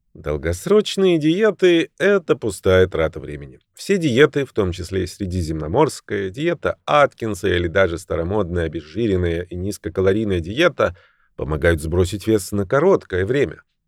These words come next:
Но после недолгого успеха похудение прекращается, а затем начинается пугающее возвращение веса. Даже низкоуглеводные диеты, результативность которых по сравнению с другими диетами в короткие периоды времени доказана,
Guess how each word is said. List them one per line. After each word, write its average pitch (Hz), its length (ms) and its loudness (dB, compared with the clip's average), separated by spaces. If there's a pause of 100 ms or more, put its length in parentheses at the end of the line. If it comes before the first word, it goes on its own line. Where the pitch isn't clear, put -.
(140)
Но 143 160 2
после 147 320 0
недолгого 113 540 0
успеха 95 680 -2
похудение 127 760 0
прекращается, 104 920 -2 (320)
а 147 160 8
затем 175 320 4
начинается 117 600 0
пугающее 98 560 2
возвращение 85 880 -2
веса. - 420 -10 (540)
Даже 87 280 4
низкоуглеводные 113 880 2
диеты, 104 500 0
результативность 87 800 -4
которых 113 400 2
по - 80 -10
сравнению 110 480 -2
с 78 60 -8
другими 120 340 -2
диетами 95 560 0
в - 80 -20
короткие 107 480 -4
периоды 92 400 -2
времени 95 380 0
доказана, - 640 -2